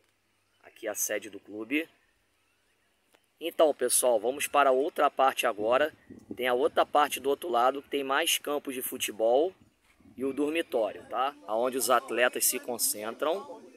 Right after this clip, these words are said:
Aqui é a parte do campo. Outro campo aqui, ó. Olha aqui. Gols de tamanho oficial. Olha aqui que bacana.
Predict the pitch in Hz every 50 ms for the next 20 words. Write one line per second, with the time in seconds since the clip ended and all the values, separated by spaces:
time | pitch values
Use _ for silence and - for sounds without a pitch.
0 | _ _ _ - 113 113 104 - 151 147 151 - - 143 143 139 - - 127 120
1 | 156 196 190 - - 135 135 131 135 135 - - 180 214 220 220 - - - _
2 | _ - _ - - 135 175 214 - - - - - - 131 139 139 139 131 120
3 | - - - 127 147 139 113 82 - - - 480 - - - - _ - _ _
4 | _ _ _ _ _ _ _ _ - - - - - - - - - - - -
5 | 190 - 98 98 101 107 107 - - 113 107 123 139 165 202 208 226 220 - -
6 | 139 127 185 208 - 202 190 180 - - - 208 214 - 214 214 - - 160 165
7 | - - - - - - - - - - - - - 127 143 156 170 185 185 160
8 | - - 151 - - 139 135 131 127 135 147 151 147 139 123 - - - 143 156
9 | 185 202 - - 156 151 139 - - 139 123 107 107 110 131 175 208 226 - -
10 | - - - - _ - - - - - - - _ _ _ _ - 113 127 131
11 | - - 131 - - 110 120 113 104 107 113 113 113 120 135 160 202 226